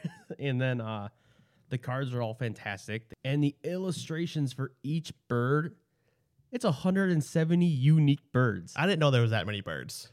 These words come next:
Speaker 2: Like <laughs>
Speaker 1: Apparently there's more 'cause we found out there's
Speaker 2: There's
Speaker 1: expansions.
Speaker 2: two expansions with even more birds that don't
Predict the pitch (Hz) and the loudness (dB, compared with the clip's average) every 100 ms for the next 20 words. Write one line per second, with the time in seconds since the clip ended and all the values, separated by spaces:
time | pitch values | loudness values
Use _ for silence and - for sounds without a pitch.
0 | - - 104 - - - - 156 - 165 | -6 -2 0 0 -2 -6 -6 0 4 4
1 | 285 247 190 185 170 262 277 131 131 156 | 4 2 2 2 2 4 2 2 0 0
2 | 190 170 175 160 135 - - 202 233 - | 0 0 0 0 -2 -6 -2 2 2 2
3 | 113 196 185 - 156 151 151 131 123 120 | 0 2 2 0 -2 -2 -2 -2 -2 0
4 | 110 107 120 135 107 90 78 113 117 104 | 0 2 2 2 -2 -6 -8 -10 -8 -6
5 | 107 98 120 120 | -6 -2 -2 -2